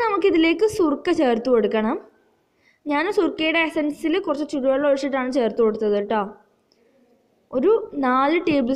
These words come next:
സ്പൂൺ സുർക്ക ഞാൻ ഇതിലേക്ക് ചേർത്ത് കൊടുത്തിട്ട് നന്നാക്കി മിക്സ് ആക്കി എടുത്തിട്ടുണ്ടായിരുന്നു. സുർക്കയൊക്കെ നല്ലോണം ഇഷ്ടമുള്ളവർ കുറച്ചും കൂടെ ഒന്ന് ചേർത്ത് കൊടുത്തോളാം ട്ടോ. ഇപ്പം ഞാൻ സുർക്കയും ചേർത്തിട്ട് നന്നാക്കി മിക്സ് ആക്കി എടുത്തിട്ടുണ്ട്.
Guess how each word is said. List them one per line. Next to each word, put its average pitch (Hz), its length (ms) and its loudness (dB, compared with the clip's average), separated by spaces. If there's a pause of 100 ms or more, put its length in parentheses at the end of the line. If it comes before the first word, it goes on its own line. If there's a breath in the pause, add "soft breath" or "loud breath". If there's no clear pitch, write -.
സ്പൂൺ 381 240 -2 (120)
സുർക്ക 285 400 0
ഞാൻ 277 140 0
ഇതിലേക്ക് 262 360 0
ചേർത്ത് 233 240 0
കൊടുത്തിട്ട് 247 320 -2
നന്നാക്കി 254 460 -2
മിക്സ് 233 260 -4
ആക്കി 240 200 -4
എടുത്തിട്ടുണ്ടായിരുന്നു. 220 680 -2 (2250)
സുർക്കയൊക്കെ 330 480 0
നല്ലോണം 330 440 0
ഇഷ്ടമുള്ളവർ 320 480 0 (120)
കുറച്ചും 302 300 -6
കൂടെ 302 160 -2
ഒന്ന് 294 140 -4
ചേർത്ത് 247 280 0
കൊടുത്തോളാം 214 480 0
ട്ടോ. 220 100 0 (1400)
ഇപ്പം 269 140 -6
ഞാൻ 269 140 0
സുർക്കയും 269 460 -2
ചേർത്തിട്ട് 247 380 -2 (100)
നന്നാക്കി 240 720 -2
മിക്സ് 226 300 -2
ആക്കി 226 180 -2
എടുത്തിട്ടുണ്ട്. 220 500 -4